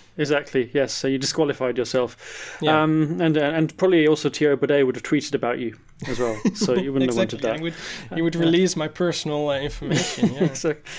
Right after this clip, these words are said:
Speaker 1: yeah, 'cause he, he's been sending a lot of tweets about, uh, alleging that various, uh, vote counters have been, uh, uh, promising or threatening to destroy F E D votes, which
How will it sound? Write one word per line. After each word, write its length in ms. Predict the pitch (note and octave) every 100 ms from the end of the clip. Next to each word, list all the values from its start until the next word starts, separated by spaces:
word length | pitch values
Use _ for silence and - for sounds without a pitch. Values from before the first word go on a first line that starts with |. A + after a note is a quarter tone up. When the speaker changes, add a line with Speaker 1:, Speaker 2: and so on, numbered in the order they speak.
| -
Speaker 1:
yeah, 120 | D3+
'cause 100 | C#3
he, 60 | D3
he's 180 | D3 D3
been 140 | D#3
sending 220 | C#3 D#3
a 40 | C#3+
lot 80 | C#3
of 120 | -
tweets 300 | C#3+ C#3+ -
about, 380 | B2+ C3 - C#3
uh, 80 | C3+
alleging 500 | C3+ D3 - C3+ B2+
that 80 | B2+
various, 580 | C3+ C3 C3 B2+ - - - - C3+
uh, 180 | B2+
vote 320 | A#2+ C3 C#3 -
counters 540 | C3+ B2+ B2+ A#2 -
have 120 | A#2+
been, 240 | C3 B2 B2
uh, 160 | B2 A#2+ F3+ E3
uh, 160 | D3+ B2+ - - - D#3
promising 400 | - C3+ B2+ C#3
or 80 | B2+
threatening 400 | - C#3 C#3 C3
to 100 | B2
destroy 400 | C3 B2 - C3+
F 160 | A#2+ -
E 60 | B2+
D 160 | C3
votes, 380 | B2 B2+ - -
which 260 | - -